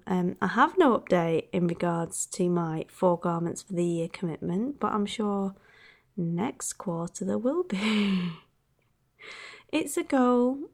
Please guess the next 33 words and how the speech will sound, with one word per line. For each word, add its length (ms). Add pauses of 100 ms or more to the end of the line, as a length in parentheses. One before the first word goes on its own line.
It's 260
not 240
set 300
in 160
stone. 600
If 180
you 140
set 280
knitting 320
goals 520
at 80
the 80
beginning 340
of 120
the 80
year 260
and 100
you're 100
not 180
meeting 340
them 120
'cause 200
you 60
wanna 180
knit 160
something 340
else, 320
you 60
know 160
what? 240
That 200
is 200
fine. 540